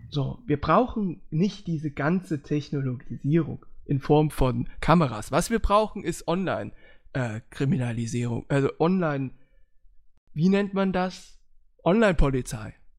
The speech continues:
die halt da ist. Und wenn hier halt Hans Heribert, äh, auf, äh, auf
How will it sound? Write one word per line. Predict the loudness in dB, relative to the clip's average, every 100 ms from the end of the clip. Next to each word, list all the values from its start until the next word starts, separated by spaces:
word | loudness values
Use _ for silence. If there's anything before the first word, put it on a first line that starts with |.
| _ -6
die | -4
halt | -2 -2
da | -2 0
ist. | 0 -2 -8
Und | -6 -6 -4
wenn | -4 -4 -6 -8
hier | 0 0 2
halt | 0 0 -6 -6
Hans | 4 4 4 2
Heribert, | 2 2 2 2 0 -8 -20 -20 -6 0
äh, |
auf, | 2 2 -4 -4 -4 -4 -6 -10 -20 -12
äh, | -6 -6 -8 -12 -20 -16
auf | -8 -8